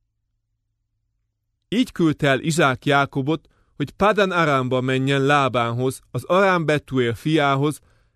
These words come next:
Rebekának, Jákob és Ézsau anyjának bátyjához. Ézsau látta, hogy Izsák megáldotta Jákobot, és elküldte Padan Arámban, hogy ott vegyen feleséget, és amikor megáldotta, ezt parancsolta neki:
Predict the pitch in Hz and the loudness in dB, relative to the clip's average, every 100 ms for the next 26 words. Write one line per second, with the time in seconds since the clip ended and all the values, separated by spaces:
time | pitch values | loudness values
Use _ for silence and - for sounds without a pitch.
0 | _ 170 214 208 - 175 175 175 - _ | _ 0 0 -2 0 0 0 -2 -6 _
1 | _ _ 156 208 220 190 190 - 160 165 | _ _ 0 2 2 0 0 0 0 2
2 | 151 151 147 151 147 139 139 120 139 120 | 0 0 0 -2 0 0 -2 -2 0 0
3 | 107 - 104 98 104 - - _ _ _ | -4 -10 -12 -12 -16 -20 -20 _ _ _
4 | _ _ _ _ _ _ _ _ _ _ | _ _ _ _ _ _ _ _ _ _
5 | - 185 202 208 202 214 190 - 135 131 | -4 -2 2 2 4 2 0 -2 -4 -2
6 | 147 139 127 139 139 139 131 127 - 123 | 0 0 0 -2 0 0 0 -2 -2 0
7 | 135 147 - 135 131 131 120 151 156 143 | 2 2 0 -2 -2 -2 -6 -2 -2 -2
8 | 135 123 123 - 147 135 123 131 143 139 | -4 -4 -6 -2 -2 -2 -2 0 0 0
9 | 135 151 139 131 175 190 143 123 120 - | -2 -2 -4 -4 -4 -4 -4 -4 -4 -4
10 | 147 139 - 139 143 156 _ _ _ _ | -2 -2 -2 -2 -2 -4 _ _ _ _
11 | _ _ - 175 175 170 156 208 202 190 | _ _ -2 0 0 0 0 0 2 2
12 | 175 - 156 151 - 135 120 113 107 117 | 2 -2 -2 -2 -2 -4 -4 -4 -6 -8
13 | 107 107 101 101 - - | -6 -8 -10 -12 -20 -20